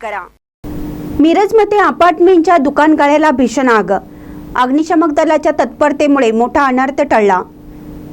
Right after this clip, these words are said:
मिरजमधील राजेशी शाहू महाराज चौकात असलेल्या स्क्वेअर इन अपार्टमेंटमधील एक बंद असलेल्या दुकान गाळ्याला अचानकपणे भीषण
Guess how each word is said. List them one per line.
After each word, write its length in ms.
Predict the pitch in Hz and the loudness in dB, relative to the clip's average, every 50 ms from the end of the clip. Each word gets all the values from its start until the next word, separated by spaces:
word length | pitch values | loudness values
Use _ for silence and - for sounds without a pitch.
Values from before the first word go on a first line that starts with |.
| - - - - - - | -18 -18 -16 -16 -6 -2
मिरजमधील 680 | - 294 330 330 381 403 381 403 403 370 285 359 349 311 | 0 0 0 0 0 0 2 2 2 2 2 2 2 2
राजेशी 440 | 311 262 247 226 285 302 294 359 339 | 2 2 2 2 0 0 0 0 0
शाहू 220 | - - 285 262 | 0 2 2 2
महाराज 320 | 285 285 285 285 277 285 277 | 4 2 4 4 2 0 0
चौकात 460 | - - 254 240 233 269 254 254 254 | 0 0 -2 0 0 0 0 0 0
असलेल्या 460 | 254 240 240 262 254 240 220 202 196 214 214 - - - - - | -2 -2 0 0 0 0 2 0 0 -2 -4 -10 -20 -20 -18 -16
स्क्वेअर 460 | - - - - 320 311 311 330 339 330 - | -14 -8 -2 2 4 4 6 4 2 2 2
इन 180 | 285 285 285 294 - 269 | 2 2 2 2 2 -2
अपार्टमेंटमधील 920 | 254 - 311 302 320 302 311 302 330 330 311 311 277 247 214 262 233 202 220 - - - - - - - | -2 -2 0 0 0 0 0 0 2 4 4 2 2 2 0 0 0 0 0 -2 -6 -14 -18 -10 -4 0
एक 200 | 262 302 254 247 | 0 0 2 2
बंद 240 | 247 311 311 311 370 | 2 4 4 4 4
असलेल्या 440 | 359 339 294 294 311 311 294 302 294 | 4 2 2 2 2 2 4 2 2
दुकान 360 | 240 254 247 - 277 285 294 | 0 -2 -2 0 2 2 2
गाळ्याला 420 | 277 269 254 254 254 269 262 262 | 2 2 2 2 2 2 2 2
अचानकपणे 680 | 269 254 262 254 - 285 294 302 302 294 294 277 262 269 | 2 0 0 0 0 2 2 2 2 0 0 -2 0 0
भीषण 440 | 269 240 254 254 233 233 - 269 277 | 0 2 2 2 2 2 0 0 0